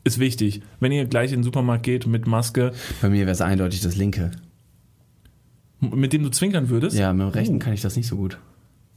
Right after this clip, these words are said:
Speaker 1: Doch, mit dem rechten ist besser. Mit dem rechten ist, naja, völlig egal. <laughs>
Speaker 2: Weißt du, was das englische Wort dafür wäre? Wenn du zum Beispiel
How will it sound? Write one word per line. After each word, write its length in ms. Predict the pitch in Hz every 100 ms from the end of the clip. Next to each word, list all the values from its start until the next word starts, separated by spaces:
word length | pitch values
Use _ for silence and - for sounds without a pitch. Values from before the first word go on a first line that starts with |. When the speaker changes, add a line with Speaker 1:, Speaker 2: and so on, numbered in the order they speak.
| _ -
Speaker 1:
Doch, 120 | 151
mit 80 | 123
dem 60 |
rechten 240 | 117 160 160
ist 100 | 156
besser. 360 | 151 147 113 -
Mit 20 | -
dem 80 |
rechten 200 | 104 117 117
ist, 60 | - - - -
naja, 160 | 98
völlig 240 | 87 101 101
egal. 180 | 98 117 -
<laughs> 160 | - -
Speaker 2:
Weißt 200 | 120 165
du, 40 | 147
was 140 | 123
das 180 | 117 104
englische 440 | 135 139 135 113
Wort 200 | 104 107 135
dafür 260 | 131 135
wäre? 340 | 131 135 160 170 -
Wenn 180 | 117 120
du 60 | 117
zum 140 | 120
Beispiel 500 | 107 107 113 101 98